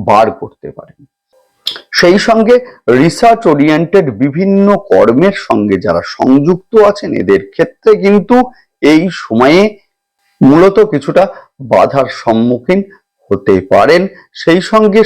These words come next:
সন্তানের ক্ষেত্রে কিন্তু এই সময় যথেষ্ট শুভ। মানে বিষয় হচ্ছে যে এই কয়েকটা সতর্কতা ছাড়া বাকি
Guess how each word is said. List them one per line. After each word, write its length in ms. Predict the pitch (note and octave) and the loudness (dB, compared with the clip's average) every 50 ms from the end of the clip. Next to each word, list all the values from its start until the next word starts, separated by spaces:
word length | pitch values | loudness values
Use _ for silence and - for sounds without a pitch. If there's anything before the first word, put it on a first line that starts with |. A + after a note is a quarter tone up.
| - - | 0 -2
সন্তানের 520 | - B2 B2+ A#2+ B2 D3 D3 D#3+ F3 F3 E3+ | -2 0 0 0 0 -2 0 0 0 -2 -2
ক্ষেত্রে 360 | - - G3 G3 - - G#3+ G3+ F3+ | -2 -4 -4 -4 -2 0 0 0 0
কিন্তু 240 | G3 G#3 G#3 G3 - G#3 D#3+ | 0 -4 -4 -2 0 0 2
এই 80 | D3 D3 | 2 0
সময় 360 | D3 - F3 E3+ F#3 G3 A3+ A3 - - - _ _ _ - G2+ | 0 -2 0 0 0 0 0 -2 -6 -12 -20 _ _ _ -12 -4
যথেষ্ট 520 | F2+ A2+ A2 A2 - E3 D3+ - - - - A2+ G#2+ - | -2 0 0 0 0 0 -2 -2 -4 -4 -4 -2 -2 -2
শুভ। 180 | - A#2 A2 G#2+ A2+ G#2+ - - - - _ _ - | -4 -4 -2 0 0 -2 -2 -6 -14 -20 _ _ 0
মানে 300 | B2+ C#3 D3+ E3 G3 A#3 B3 C#4 C#4 - - _ _ _ _ _ _ _ _ _ _ _ _ | 2 2 2 2 2 2 0 0 -2 -6 -12 _ _ _ _ _ _ _ _ _ _ _ _
বিষয় 480 | C3+ A#2+ C3+ C#3+ C#3 - G#3 F#3 F#3 G3+ G3+ | -8 -6 -6 -6 -2 0 2 4 4 4 4
হচ্ছে 400 | G3+ G#3 G#3 - _ - - A#3 A#3 B3 B3 G#3+ - A3 A#2+ A#2 G#2+ | 2 2 0 -4 _ -2 0 2 2 2 2 0 -4 -8 -10 -4 0
যে 140 | B2+ C#3+ D3+ E3+ F3+ G3 F3+ C#3 A#2+ C3 | 0 2 4 4 4 2 2 2 2 4
এই 100 | C3+ D3+ D#3+ D#3 - - | 2 2 0 -4 -8 -2
কয়েকটা 580 | - A#2+ A#2+ B2 C3 - - - _ - F3 E3 - - | 0 2 4 4 2 2 -2 -6 _ -2 -2 -2 -2 -4
সতর্কতা 720 | - A2+ G#2+ - A2+ A2 A2 G#2+ - - F#2+ - G2 G2 F#2+ - _ | -8 -8 -4 -2 -2 -2 -2 -4 -6 -10 -12 -8 -8 -10 -10 -10 _
ছাড়া 360 | - - C3+ C3+ C#3 E3 F#3+ G3+ G3+ - - - _ _ _ A2 A2 | -8 -4 0 2 2 4 2 2 0 -4 -10 -20 _ _ _ -4 0
বাকি 300 | A#2 A2+ A#2 A#2 - C3+ | 0 0 0 -2 -6 -8